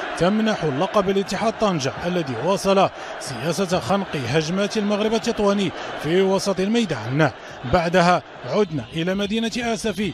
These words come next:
حيث استطاع الوداد تعديل النتيجة عبر إسماعيل الحداد،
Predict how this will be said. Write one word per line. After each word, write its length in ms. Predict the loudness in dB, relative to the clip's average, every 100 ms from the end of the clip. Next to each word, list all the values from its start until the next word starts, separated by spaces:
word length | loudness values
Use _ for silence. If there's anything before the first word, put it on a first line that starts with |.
| -6 -12 -4
حيث 300 | -2 -2 -6
استطاع 460 | -4 -2 -2 0
الوداد 400 | 0 0 2 0
تعديل 420 | 0 -2 0 0
النتيجة 600 | 2 2 0 0 4 4 2 -4 -4
عبر 400 | 0 2 2 0
إسماعيل 420 | -2 -2 0 0
الحداد، 760 | 0 0 0 -2 -2 4 4